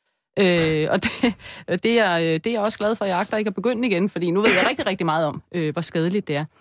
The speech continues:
Men min, min pointe er, at det skal der jo stadigvæk være, være plads til. Vi er bare i en situation i dag, hvor man kan sige, at for ganske få generationer siden, der var prisen på alkohol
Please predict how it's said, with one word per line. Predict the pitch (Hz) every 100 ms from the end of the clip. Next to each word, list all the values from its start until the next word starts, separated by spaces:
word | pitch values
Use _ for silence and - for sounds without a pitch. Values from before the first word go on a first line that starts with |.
| _ -
Men | 220
min, | 226 233 -
min | 220
pointe | 196 214 302
er, | 269 220
at | 208
det |
skal | 262 247
der | 185
jo |
stadigvæk | 190 247 262 247
være, | 220 180 160 -
være | 170 175
plads | - 220 -
til. | - 208 208 _ _ _ -
Vi | 214
er | 214
bare | 254
i | 262
en | 247
situation | 226 185 185 269 254
i | 233
dag, | 214 214 - _ -
hvor | 196
man | 190
kan | 180 180
sige, | - 208 247
at | - 170
for | - 175 170 165 -
ganske | 196 240 -
få | 254 214
generationer | 202 180 160 - 277 254
siden, | - 170 175 190
der | 214
var | 202 180 196 _ _ _
prisen | - 370 359 370
på | 175
alkohol | 147 147 156 127